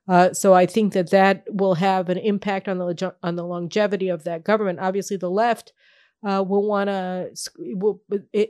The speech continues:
in fact, if that, if that government falls, it'll fall because the left, and, and this may happen. I think the likely scenario for such a government falling is that the left will overturn it because they'll think that having, e-, having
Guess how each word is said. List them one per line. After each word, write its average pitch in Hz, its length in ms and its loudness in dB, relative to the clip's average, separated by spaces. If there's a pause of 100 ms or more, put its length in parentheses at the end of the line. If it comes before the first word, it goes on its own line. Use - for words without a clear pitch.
in 196 120 0
fact, 240 300 0
if 220 140 0
that, 196 280 0
if 226 120 0
that 220 140 0
government 196 340 -2
falls, 185 200 -2
it'll 175 140 -8
fall 185 160 -6
because 175 300 -10
the 175 80 -8
left, 202 420 -2
and, 175 240 -8
and 180 220 -2
this 196 160 -4
may 226 240 2
happen. 180 340 -4
I 170 80 -8
think 180 160 -10
the 175 100 -4
likely 208 400 -2
scenario 190 380 -8
for 180 260 -4
such 220 280 -4
a 196 40 -6
government 175 400 -6
falling 175 380 -4
is 170 140 -10
that 175 240 -6 (400)
the 190 80 0
left 220 280 4
will 214 140 0
overturn 190 600 0
it 202 200 -2 (380)
because 196 300 -2
they'll 196 180 0
think 190 360 -6
that 180 320 -2
having, 190 460 -4 (100)
e-, 214 240 -6
having 190 500 -6